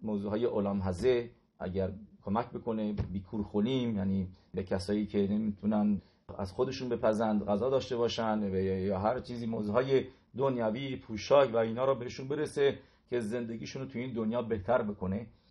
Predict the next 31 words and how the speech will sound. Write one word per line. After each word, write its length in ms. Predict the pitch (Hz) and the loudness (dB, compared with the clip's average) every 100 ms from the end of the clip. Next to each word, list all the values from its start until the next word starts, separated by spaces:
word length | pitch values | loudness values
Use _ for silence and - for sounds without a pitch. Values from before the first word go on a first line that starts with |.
| _ _ _ _ - | _ _ _ _ -8
اول-، 420 | 110 110 - 107 | -6 -6 -4 0
یه 60 | 123 | 2
علام 300 | 113 110 110 | 0 -2 -2
هزه 200 | 101 131 | 0 2
بهشون 280 | 110 101 98 | 0 0 0
بده. 180 | 98 110 | 0 0
میگه 180 | 107 | 0
این، 320 | 120 131 135 - _ _ | -2 -6 -8 -12 _ _
این 140 | 107 101 | -2 0
یعنی 200 | 110 110 | 0 -4
خخمه 340 | - 90 104 | -6 -4 -2
هستش. 440 | 85 - 67 - - _ _ _ | -2 -6 -12 -12 -20 _ _ _
اون 180 | - 120 | -2 2
ممسی 360 | 110 104 - 165 | 2 0 -2 2
لاهم 320 | 151 135 147 | 2 2 -2
خیم، 600 | 131 - 156 180 120 98 - - - - - | 0 0 2 0 0 -4 -10 -18 -18 -20 -6
یه 320 | 101 127 117 - | 0 0 -2 -4
کسی 240 | 120 131 | -6 -4
که 300 | 113 147 143 - _ _ _ _ | 0 0 0 -8 _ _ _ _
تولید 460 | 127 151 156 156 - - _ | 4 6 6 4 2 -12 _
خیم 400 | - 143 131 151 | -4 0 0 -2
بکنه، 300 | 113 95 87 | -4 -4 -4
زندگی 380 | 95 135 113 - | -2 0 -2 -4
بکنه. 320 | 98 - 65 - _ _ _ - | -8 -10 -14 -16 _ _ _ -4
یه 120 | 98 | -2
زکلال، 680 | 98 165 156 123 107 87 92 | 4 6 6 2 -2 -2 -4
یه 760 | 117 104 131 170 175 170 165 151 | -6 -4 -2 0 2 2 2 2
نوه 300 | 123 120 180 | 2 4 6
یا 180 | 170 | 4
خیم 460 | 143 120 117 165 135 | 4 -2 -2 -2 -4
نکن. 460 | 98 95 87 85 | -4 -4 -4 -6